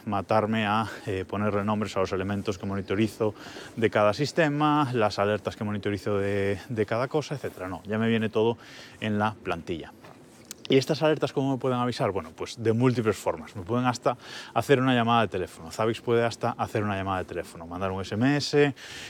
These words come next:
eh, mandar un email, etcétera. Lo típico es ponerlo por email. Yo he configurado un bot de, de, bueno, un bot, sí, un bot de Telegram para que lo que se hace es cada vez que salta una alerta me manda un mensaje a un, eh, bueno, pues a un bot de Telegram que tengo yo,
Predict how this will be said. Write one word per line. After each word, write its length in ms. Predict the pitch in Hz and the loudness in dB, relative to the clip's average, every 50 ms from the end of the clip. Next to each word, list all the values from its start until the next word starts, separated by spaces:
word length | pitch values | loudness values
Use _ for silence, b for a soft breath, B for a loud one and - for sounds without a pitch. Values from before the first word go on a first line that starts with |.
| B B | B B
eh, 160 | B 104 104 | B 2 2
mandar 260 | 98 95 95 95 95 98 | 2 0 0 0 2 2
un 80 | 101 | 4
email, 500 | 113 123 131 131 123 123 123 123 120 113 - B B | 4 4 4 4 4 4 4 2 2 0 -2 B B
etcétera. 480 | 113 - - 107 92 - 90 82 - - | -4 -2 0 0 -2 -2 -4 -8 -6 -2
Lo 160 | 107 107 98 | -2 0 0
típico 420 | - 139 120 113 101 - 98 95 | 2 0 0 0 -2 0 0 0
es 180 | 101 - - - | -2 -2 -4 -8
ponerlo 340 | - - 104 107 104 101 95 | -4 -2 -2 0 0 0 0
por 120 | 107 110 127 | 0 -2 0
email. 420 | 135 151 156 151 151 147 131 113 | 0 0 -2 -2 -4 -6 -8 -2
Yo 300 | 107 127 143 143 139 - - B B B B B B B B B | 2 4 4 4 2 -2 -14 B B B B B B B B B
he 80 | 127 | 4
configurado 420 | 117 117 107 117 110 113 117 110 104 | 4 4 4 2 2 4 4 4 2
un 160 | 98 101 104 | 2 2 2
bot 140 | 107 107 101 | 2 2 2
de, 500 | 101 107 107 107 107 107 107 110 110 98 B B B B B B B B B | 2 2 4 4 4 4 4 4 2 0 B B B B B B B B B
de, 180 | 113 117 120 - | -2 -2 -2 -2
bueno, 260 | 127 127 110 87 82 85 | -2 -6 -8 -8 -8 -8
un 160 | 95 98 98 | -8 -4 -2
bot, 160 | 104 104 - - - | -2 -2 -2 -2 2
sí, 180 | - 185 127 98 | 4 4 4 4
un 120 | 117 131 | 2 2
bot 120 | 127 120 | 2 2
de 120 | 117 123 113 | 2 0 0
Telegram 420 | - 143 143 139 147 147 160 160 - B B B B B B B - | 2 2 0 0 0 -2 -6 -10 -14 B B B B B B B 0
para 300 | 127 120 127 127 123 - - | 0 2 2 0 -2 -6 -4
que 220 | - 127 120 117 107 - - | -2 0 0 0 -2 -6 -6
lo 140 | 113 104 | -4 -2
que 80 | 98 101 | -2 0
se 100 | - 123 | 0 0
hace 120 | 113 110 | 0 -2
es 60 | 104 - | -2 -4
cada 140 | 98 90 | -2 0
vez 140 | 95 107 - | 0 0 -2
que 100 | - 98 | -4 -4
salta 300 | - - 113 104 95 113 | -2 0 0 0 0 0
una 160 | 117 135 143 | 0 0 0
alerta 240 | 135 127 113 - 123 | 0 0 -2 -2 -4
me 100 | 113 98 | -4 -2
manda 240 | 98 98 98 98 98 | -2 -4 -4 -2 -2
un 140 | 98 98 101 | -2 -2 -2
mensaje 540 | 101 101 95 - - 95 - - 104 101 - B B B B B B B | -4 -4 -4 -6 -8 -8 -8 -10 -12 -12 -14 B B B B B B B
a 120 | B 98 104 | B 4 4
un, 320 | 101 98 98 98 98 95 | 4 2 0 -2 -2 -2
eh, 520 | 95 92 90 85 82 82 82 80 80 82 80 90 120 - - - - - - | -2 -4 -4 -6 -8 -10 -10 -12 -12 -14 -16 -16 -18 -20 -20 -20 -20 -18 -10
bueno, 200 | - - 120 123 - | -8 -6 -6 -8 -8
pues 140 | - 107 104 | -8 -4 -2
a 40 | 98 | -2
un 120 | 95 98 | 0 2
bot 160 | 98 101 98 95 | 2 2 2 2
de 100 | 101 92 | 2 2
Telegram 460 | - 104 101 104 101 107 107 104 95 | 2 2 2 2 2 0 -2 -4 -6
que 180 | - - 95 | -6 -6 -8
tengo 300 | 90 - 98 92 92 90 | -6 -6 -4 -2 -2 -2
yo, 180 | 85 92 98 95 | 0 -2 -2 -4